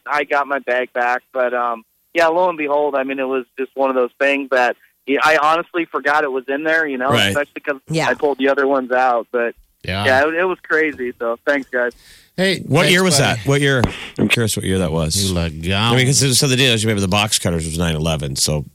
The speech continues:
Speaker 2: if it was
Speaker 3: Right.
Speaker 2: closer to nine eleven, they'd be really froggy.
Speaker 4: Yes.
Speaker 3: Yes.
Speaker 4: They'd be in the back room getting strip searched probably and interviewed. Uh, hello.
Speaker 3: <laughs>
Speaker 4: This is, uh, I don't know who this, Andrea. Is this Andrea? What's your name?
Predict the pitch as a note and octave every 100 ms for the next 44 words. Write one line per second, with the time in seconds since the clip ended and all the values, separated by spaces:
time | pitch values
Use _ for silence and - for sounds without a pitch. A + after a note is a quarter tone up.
0 | - G#2 - F#2 D3 C3 - G#2 F#2 F2+
1 | F#2 E2+ F2 E2+ E2+ G2 F2 E2 - F2
2 | F2+ F2 E2 - - A2+ D#3 B2+ - -
3 | - D3+ D#3 - - G2+ G2+ A#2 A2+ G#2+
4 | F#2 G2+ F#2 A2 G#2+ G2 G#2 G2 - -
5 | C3 - G#2+ F#2 - - G2+ F2+ F#2+ F2+
6 | F2+ F2 - - - - E2 F#2 F#2 G#2+
7 | G#2 B2 F#2+ F#2+ F#2 F2 F#2+ F2+ - C3+
8 | C3+ C3 B2+ B2+ A#2+ C#3 C#3+ F#3 F#3 D#3
9 | D3 A2 - _ - A#2 C3+ - D#3+ D3
10 | A2+ C3 C3 A#2+ A2+ G#2 G2+ - B2+ C3+
11 | B2 C#3 B2+ F2 B2+ D3+ D#3+ A2 F2+ B2
12 | C#3+ D3 F3 D#3+ D3+ E3+ F3 F3